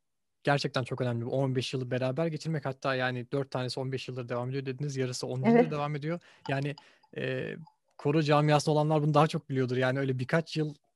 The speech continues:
Speaker 1: değil, on beş yıldan bahsediyoruz. Çok önemli aslında gerçekten de bu
Speaker 2: Evet.
Speaker 1: birliktelik. Ve zaten bunlar da aslında başarıları getiriyor. Burada çok fazla, e,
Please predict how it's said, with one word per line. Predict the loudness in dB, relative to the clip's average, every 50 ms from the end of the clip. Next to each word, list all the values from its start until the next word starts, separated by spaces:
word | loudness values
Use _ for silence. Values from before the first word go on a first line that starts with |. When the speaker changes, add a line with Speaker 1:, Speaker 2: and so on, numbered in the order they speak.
| _ -2
Speaker 1:
değil, | -2 0 0 0
on | 0 0 2 2
beş | 2 0 0 -2
yıldan | -2 -2 -2 -2
bahsediyoruz. | -4 -4 -6 -6 -8 -8 -6
Çok | -6 -4 -2
önemli | -2 -2 -2 -2 -2 -4
aslında | -4 -6 -8 -10 -8 -6
gerçekten | -4 -4 -4 -6 -8 -10 -10 -10 -10 -6 -6
de | -6 -6 -6 -8 _ _ -6
bu | -4 -4 -4
Speaker 2:
Evet. | -2 -2
Speaker 1:
birliktelik. | -2 -2 -2 -2 -4 -4 -4 -4 -4 -6 -12 -18 _ _ _ _ _ _ _ -2
Ve | 0
zaten | 2 2 2 2 2 0 0 0
bunlar | 0 2 2 2 2 2
da | 2 0
aslında | 0 0 -2 -2 -2
başarıları | -4 -4 -4 -4 -4 -4 -4 -2
getiriyor. | -2 -4 -4 -4 -4 -4 -4 -4
Burada | -4 -6 -4
çok | -4 -4 -2 0
fazla, | 2 2 2 2 0 -2 -2 -2 -4
e, | -6 -6 -4 -4 -6